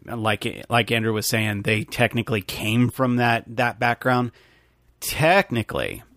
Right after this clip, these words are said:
um, they are, she already had a job. Her doing a fan dub is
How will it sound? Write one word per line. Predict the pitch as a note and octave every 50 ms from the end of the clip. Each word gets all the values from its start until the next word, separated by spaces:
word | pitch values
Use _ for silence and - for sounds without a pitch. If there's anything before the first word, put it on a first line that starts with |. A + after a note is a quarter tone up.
| - -
um, | - A#2 A#2 A#2 A2 G#2+ G#2 G2 F#2+ D#2+ -
they | A2+ B2+ A#2 A#2+ -
are, | - A2+ A#2+ B2 B2 B2 B2 B2+ B2 A#2+ A#2 - _ _ _ _ _ _ _ _ _ _ _ _ _ _ _ _ _ _ _ _ - _ _ _ _ _ _ _ - _ - -
she | - - - C3+ C3 B2 A#2+ A2 G2+ - - _ _ _ _ _ _ _ _ _ _ _ _ _ -
already | C#3 D3 D3 C#3+ C#3 C3+ B2+
had | G#2+ A2 B2 A#2+ A#2+ A#2+
a | A2+
job. | G2+ - A#2+ A2+ A2 A2 G#2+ G#2 - - _ _ _
Her | - - C3+ C3+ C3+ C3+ C3+ C3 A2+ - - - - _ _ _ _ _ _ _ _ _ - -
doing | C#3+ D3+ D#3+ E3+ E3 D#3
a | C#3+ -
fan | - - C#3 C3 C3 C3 C3 B2
dub | A#2 A#2+ A#2 A#2 A2
is | - - A#2 A2 - -